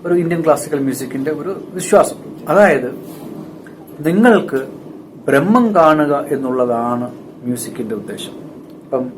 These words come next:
കുണ്ടലിനിയെ പറ്റി കേട്ടിട്ടുണ്ട്, കുണ്ടലിനി ഉണരും എന്നുണ്ട്. അതിന്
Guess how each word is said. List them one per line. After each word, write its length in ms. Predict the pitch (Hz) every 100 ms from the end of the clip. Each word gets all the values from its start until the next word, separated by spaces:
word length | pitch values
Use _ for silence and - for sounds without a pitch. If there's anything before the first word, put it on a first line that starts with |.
| - - -
കുണ്ടലിനിയെ 420 | 165 165 160 151 143
പറ്റി 200 | 131 127
കേട്ടിട്ടുണ്ട്, 320 | 120 107 117
കുണ്ടലിനി 480 | 139 139 139 135 131
ഉണരും 340 | 135 139 139
എന്നുണ്ട്. 240 | 135 - - - - - - 165
അതിന് 260 | 170 180